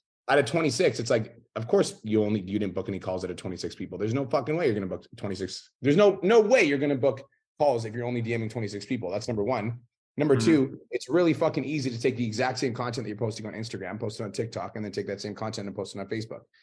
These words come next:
Speaker 1: Super simple. So that's number one. Are you on Instagram Threads?
Speaker 2: Yeah.
Speaker 1: Okay. So that's three platforms.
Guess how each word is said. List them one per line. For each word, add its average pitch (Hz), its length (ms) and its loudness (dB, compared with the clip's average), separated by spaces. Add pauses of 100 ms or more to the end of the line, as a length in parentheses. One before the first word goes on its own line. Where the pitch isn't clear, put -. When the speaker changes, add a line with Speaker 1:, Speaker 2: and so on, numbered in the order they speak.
(220)
Speaker 1:
Super 131 360 -2
simple. - 480 -4 (280)
So - 80 0
that's 131 100 0
number 123 160 2
one. 117 220 0 (180)
Are 120 80 0
you 147 120 4
on 143 60 0
Instagram 135 380 -4
Threads? 123 320 -2 (260)
Speaker 2:
Yeah. 113 300 0 (340)
Speaker 1:
Okay. 113 260 -4
So - 140 -4
that's - 280 -4 (180)
three - 240 0
platforms. - 640 -8